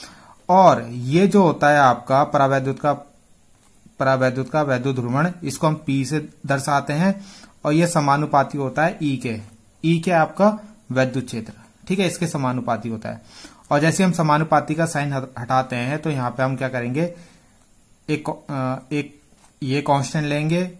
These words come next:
और एक हम कांस्टेंट लेंगे अल्फा ई, ठीक है, अल्फा और एक ई हो गया, दोनों इसमें वेक्टर क्वांटिटी है, ठीक है।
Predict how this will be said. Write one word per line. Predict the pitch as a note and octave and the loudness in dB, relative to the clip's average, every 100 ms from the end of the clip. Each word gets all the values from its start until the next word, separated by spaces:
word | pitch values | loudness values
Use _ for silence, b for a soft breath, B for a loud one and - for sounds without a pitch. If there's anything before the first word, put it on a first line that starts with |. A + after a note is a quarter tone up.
| - | -6
और | C3 | -4
एक | C3+ C3+ | -4 -6
हम | C3 | -4
कांस्टेंट | C3 B2+ B2+ C#3 | -4 -4 -4 -4
लेंगे | C3 C#3+ | -4 -6
अल्फा | - B2+ B2+ E3 F3+ F3+ - | -4 -4 0 2 2 0 -10
ई, | B2+ A2 G2+ - - - | -8 -8 -12 -20 -20 -10
ठीक | D#3 | -6
है, | F#3+ | -6
अल्फा | C3+ C3 C3 F3+ | -4 -4 0 -2
और | D#3+ C3 | -2 -4
एक | C3 C3 C3 | -6 -10 -8
ई | B2+ | -10
हो | A2+ | -8
गया, | G#2+ G#2+ G#2+ - b b b - - _ _ _ _ _ _ _ _ _ - C3 | -8 -12 -16 -20 b b b -20 -20 _ _ _ _ _ _ _ _ _ -14 -8
दोनों | C3 C3 | -6 -4
इसमें | C3 D3+ D3 | -4 -6 -4
वेक्टर | A#2+ A#2 A2+ | -4 -6 -8
क्वांटिटी | G#2+ G#2 G#2 A2+ | -8 -8 -10 -10
है, | |
ठीक | A2+ F3 | -6 -4
है। | F3+ | -4